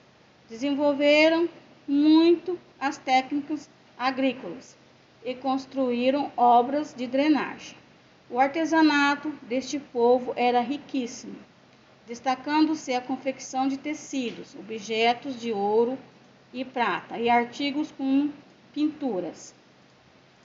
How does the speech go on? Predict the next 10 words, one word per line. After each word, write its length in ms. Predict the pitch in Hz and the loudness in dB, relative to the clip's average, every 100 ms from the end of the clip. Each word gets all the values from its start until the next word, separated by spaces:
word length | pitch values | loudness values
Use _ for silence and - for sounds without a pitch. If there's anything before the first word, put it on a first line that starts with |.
| - | -8
Ficaram 640 | 320 311 330 311 320 330 | -6 -2 2 4 6 4
conhecidos 680 | 320 285 285 - 294 294 302 | 2 0 -2 -2 -2 -2 -4
como 340 | 285 269 277 | 0 2 2
um 60 | 277 | 2
povo 500 | - 254 269 277 277 | 2 4 6 4 -2
guerreiro. 580 | 247 285 262 175 156 - - _ _ _ _ _ - | -2 0 2 0 -4 -10 -20 _ _ _ _ _ -12
A 100 | 233 | -6
economia 560 | 311 330 339 330 330 | 2 4 4 4 4
dos 160 | 302 277 | 2 -2
a-, 160 | 285 | -4